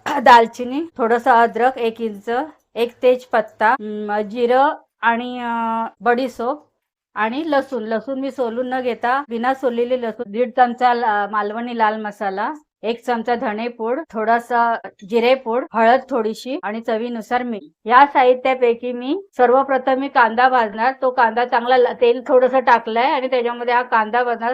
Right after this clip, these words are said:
दोन कांदे घेतलेत, मोठे दोन कांदे घेतलेत आणि ते चांगले गुलाबी होईपर्यंत परतणार आणि ते गुलाबी झाल्याच्या नंतर हे खोबरं भाजणार. खोबरं चांगलं, ते पण चांगलं लाल झालं की बाकीचं साहित्य टाकणार, म्हणजे ध-, अ, जिरे, बडीशोप, लसूण,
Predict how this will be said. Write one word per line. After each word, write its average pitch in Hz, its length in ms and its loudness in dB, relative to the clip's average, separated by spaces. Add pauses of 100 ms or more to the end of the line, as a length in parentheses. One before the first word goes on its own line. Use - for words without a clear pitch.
दोन 277 260 6
कांदे 254 380 6
घेतलेत, 247 380 0
मोठे 254 340 2
दोन 254 220 4
कांदे 240 360 4
घेतलेत 247 380 0
आणि 240 220 -2
ते 247 80 0
चांगले 240 360 -2
गुलाबी 247 440 2
होईपर्यंत 262 580 2
परतणार 233 600 0 (140)
आणि 240 160 -2
ते 269 80 0
गुलाबी 254 400 2
झाल्याच्या 262 380 4
नंतर 262 320 0
हे 269 100 0
खोबरं 277 460 2
भाजणार. 226 480 0 (460)
खोबरं 247 360 2
चांगलं, 254 340 2
ते 254 240 0
पण 269 180 0
चांगलं 269 260 -2
लाल 262 280 2
झालं 262 200 2
की 339 360 -4
बाकीचं 269 420 2
साहित्य 247 440 4
टाकणार, 220 340 0
म्हणजे 226 200 0
ध-, 226 360 -2
अ, 220 180 4
जिरे, 240 420 6
बडीशोप, 247 720 4
लसूण, 240 580 0